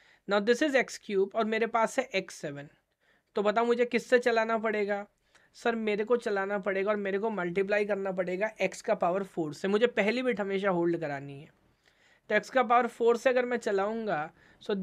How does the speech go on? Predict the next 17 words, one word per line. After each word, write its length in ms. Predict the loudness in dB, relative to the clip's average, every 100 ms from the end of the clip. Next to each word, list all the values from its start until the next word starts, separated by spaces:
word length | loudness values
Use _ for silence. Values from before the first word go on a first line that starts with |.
| 0
this 160 | -2 -2
will 180 | -2 0
become 280 | -2 -2 -2 -4
x 140 | -6
का 160 | 2 2
पावर 340 | 4 2 2 -2
सेवन 560 | -4 -4 -4 -4 -6 -10 _ _ _
प्लस 300 | 2 4 4
x 200 | 0 -2
का 180 | 0 0
पावर 320 | 2 2 2
फ़ाइव 440 | -2 -2 0 0 -2 -4
प्लस 320 | -4 -4 -6 -8
x 220 | -8 -6
का 160 | -8
पावर 320 | -4 -4 -6 -10 -12
फ़ोर। 280 | -14 -14